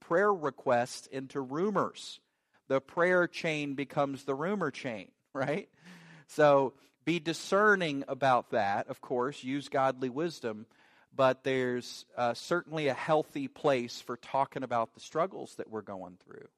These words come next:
right? All right, what about the Lord's Prayer? It says, "Forgive us our sins." Isn't this an asking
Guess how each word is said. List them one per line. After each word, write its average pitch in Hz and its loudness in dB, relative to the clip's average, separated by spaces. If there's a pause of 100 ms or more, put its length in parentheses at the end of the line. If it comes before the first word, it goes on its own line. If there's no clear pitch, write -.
right? 143 -8 (1120)
All 180 4
right, 165 2
what 202 6
about 226 8
the 185 6
Lord's 170 6
Prayer? 139 2
It - -6
says, 147 -2
"Forgive 151 0
us 156 0
our 135 2
sins." 123 -4 (420)
Isn't 165 -2
this 175 -2
an 143 -4
asking 156 -6